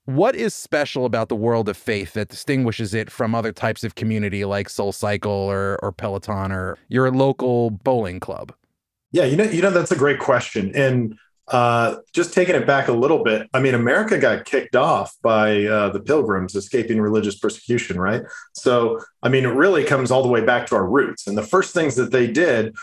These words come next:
Speaker 2: when they got off the boat, Plymouth Rock, they prayed, right?
Speaker 1: Yes. Psalm one oh seven, if you read, uh, the journals.
Speaker 2: Yeah. And so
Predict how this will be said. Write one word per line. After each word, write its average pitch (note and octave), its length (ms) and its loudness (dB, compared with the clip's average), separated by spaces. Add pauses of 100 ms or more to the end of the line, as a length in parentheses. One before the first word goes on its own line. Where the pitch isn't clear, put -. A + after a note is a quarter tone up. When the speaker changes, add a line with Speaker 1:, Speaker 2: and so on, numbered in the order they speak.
(140)
Speaker 2:
when A#2+ 140 0
they A2+ 120 2
got B2+ 220 4
off C#3 240 2
the D3 60 4
boat, A#2 520 0 (180)
Plymouth C3+ 340 2
Rock, A#2 420 2 (120)
they A#2 180 0
prayed, F#2+ 540 0 (200)
right? B2 380 2
Speaker 1:
Yes. F3+ 760 0 (220)
Psalm E3 320 0
one E3+ 160 2
oh E3+ 80 2
seven, D#3+ 400 0
if G#2 100 -8
you B2 120 -2
read, C#3 280 0
uh, C3 220 0
the B2 80 -6
journals. C3 460 -2 (200)
Speaker 2:
Yeah. D3+ 460 2 (100)
And - 140 2
so G#3 400 2